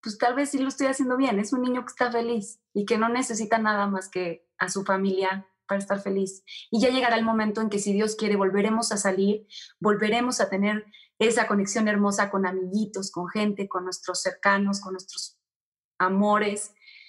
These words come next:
Y, y seremos, yo espero, seremos, ojalá, mejores, mejores personas. Entiendo que también esto sacará lo peor de muchas personas, pero de los que podamos,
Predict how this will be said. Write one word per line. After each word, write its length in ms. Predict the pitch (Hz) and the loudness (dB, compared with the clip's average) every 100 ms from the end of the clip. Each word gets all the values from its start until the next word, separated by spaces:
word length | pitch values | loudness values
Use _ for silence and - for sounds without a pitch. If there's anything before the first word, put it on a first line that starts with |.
| _ _ _ _ - | _ _ _ _ -4
Y, 840 | 208 196 190 190 185 185 180 190 - - | 0 2 2 2 2 -2 -4 -8 -12 -2
y 140 | 208 | 0
seremos, 560 | 240 226 269 302 339 185 | 2 4 4 4 2 0
yo 120 | 247 | -2
espero, 600 | 277 - 262 262 508 - - _ _ _ _ _ _ _ | -2 -2 0 0 -2 -4 -16 _ _ _ _ _ _ _
seremos, 920 | - 220 214 240 269 277 - - - _ _ 180 190 - _ _ | -8 -4 -2 0 0 0 -4 -8 -16 _ _ -12 -12 -14 _ _
ojalá, 720 | 196 214 214 226 208 - _ _ _ - | -4 0 2 0 0 -6 _ _ _ -8
mejores, 720 | 196 - 208 208 208 - - _ _ _ _ _ _ | -8 -2 -2 0 -4 -10 -14 _ _ _ _ _ _
mejores 300 | 208 220 247 | -2 0 -2
personas. 580 | - 190 - 175 160 - | -4 -4 -2 -4 -6 -4
Entiendo 380 | 220 226 269 311 | -2 2 2 2
que 80 | 220 | 0
también 280 | 208 208 214 | 0 0 -2
esto 200 | 214 214 | -4 -4
sacará 320 | 196 196 196 | -2 0 0
lo 140 | 208 | 0
peor 200 | 190 190 | 0 0
de 60 | 190 | -2
muchas 300 | 185 - 196 | -6 -8 -10
personas, 520 | - 196 170 139 - _ _ _ _ _ _ _ | -10 -6 -6 -6 -16 _ _ _ _ _ _ _
pero 180 | 220 233 | 2 4
de 100 | 233 | 2
los 160 | 226 | 2
que 100 | 233 | 0
podamos, 840 | 208 214 220 233 240 494 508 - | 0 2 4 2 0 -2 -4 -14